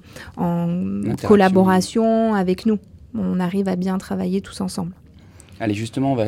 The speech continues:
Speaker 2: on va changer de, de cap là pour parler, euh, des, des harceleurs avec, euh, avec Lionel. Lionel qui nous dit que son fils a été exclu trois jours de son établissement parce qu'il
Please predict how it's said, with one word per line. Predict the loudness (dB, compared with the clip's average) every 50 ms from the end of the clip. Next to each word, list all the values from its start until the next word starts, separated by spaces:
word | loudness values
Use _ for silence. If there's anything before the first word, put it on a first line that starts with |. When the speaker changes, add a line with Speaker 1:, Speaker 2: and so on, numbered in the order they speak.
| -2
Speaker 2:
on | -2 -2
va | 0 0
changer | 0 0 0 0 0 0 2 0 0 -2
de, | 0 0 0 0 0 -2 -2 -4 -8 -14 -20 -20 -20 -20 -20 -16 -6
de | -4 -2 -2
cap | 2 4 4 4 4 2
là | -2 -4 -4 -6
pour | -8 -14 -10
parler, | -6 -4 -2 -2 -2 -2 -2
euh, | -2 -2 -4 -4
des, | -4 -4 -6 -6
des | -6 -2 0 0
harceleurs | 0 0 -2 -4 -2 0 0 0 0 0
avec, | 0 -2 -2 -4 -4 -4
euh, | -4 -4 -4
avec | -2 -4 -4 -4 -4
Lionel. | -2 0 2 2 2 2 0 0 -2 -4 -8 -14 -20 -20 -18 -18 -18 -18 -20 -14 -8
Lionel | -4 -2 0 2 2 2 0 -2
qui | -2 -2 -2
nous | 0 0
dit | -2 -4
que | -6 -4
son | -4 -4 -4
fils | -4 -4 -8 -6 -4 -4
a | -4
été | -4 -4 -6 -6
exclu | -8 -8 -8 -12 -16 -16
trois | -4 0 2 2 2
jours | 2 -2 -6 -6 -8 -8 -8
de | -8 -6
son | -4 -2 -4
établissement | -2 -2 -4 -6 -6 -6 -6 -4 -6 -6 -6
parce | -6 -8 -10 -10
qu'il | -10 -10 -6 -4 -2 -2 0 -2 -2 -4